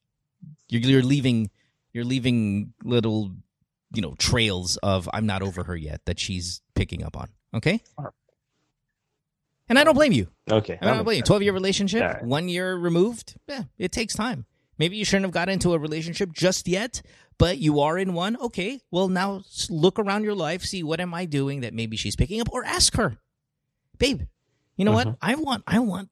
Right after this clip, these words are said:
Speaker 1: like, my ex-girlfriend out of our lives. Is there anything that possibly you're, you're
Speaker 2: <laughs>
Speaker 1: seeing in me that's making you a little uncomfortable about her? Because trust me, I don't want this girl i-, a part of our relationship, and I don't want this girl a part of my life.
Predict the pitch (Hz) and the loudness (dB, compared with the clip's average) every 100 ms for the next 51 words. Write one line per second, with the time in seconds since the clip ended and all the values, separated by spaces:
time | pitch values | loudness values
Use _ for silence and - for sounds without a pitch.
0 | _ - - - 185 180 160 160 160 147 | _ -20 -18 -10 -6 -4 -2 0 -2 -4
1 | - 180 190 196 175 170 165 147 147 - | -6 -2 -2 -2 -6 -6 -6 -8 -8 -10
2 | 95 - 175 175 190 - 214 233 208 220 | -12 -2 -2 0 -4 4 4 4 2 2
3 | 208 190 156 - 131 - 180 190 180 165 | 2 2 0 -2 -2 -2 -2 0 0 -2
4 | _ 156 147 123 - - 120 - - 180 | _ -4 -2 0 -2 -4 -6 -2 2 2
5 | 202 208 196 180 160 165 175 208 175 160 | 2 0 0 0 -2 -2 -2 -2 -4 -2
6 | 147 160 - 180 175 147 139 151 160 151 | 0 0 -2 -2 -2 0 2 2 2 0
7 | - 139 160 165 143 - 147 - 180 196 | -2 0 0 0 -2 -4 -6 -4 -4 -2
8 | 196 202 214 185 147 - 233 - 131 113 | 0 0 2 2 0 0 -2 -2 -2 -4
9 | - 160 185 185 202 214 185 196 180 165 | -8 -12 -8 -4 -4 -4 -6 -4 -2 -4
10 | - 180 190 - _ _ _ 220 208 - | -4 -6 -8 -12 _ _ _ -12 -12 -6
11 | 156 - 190 190 139 - 170 202 202 196 | 2 4 4 2 0 0 0 2 -2 -2
12 | 202 196 202 214 - - - 143 170 202 | -2 -2 -4 -6 -10 -14 -12 -4 -2 0
13 | 185 170 156 180 156 170 165 127 92 131 | 0 0 0 2 2 2 0 -2 -4 -4
14 | 127 - | -4 -6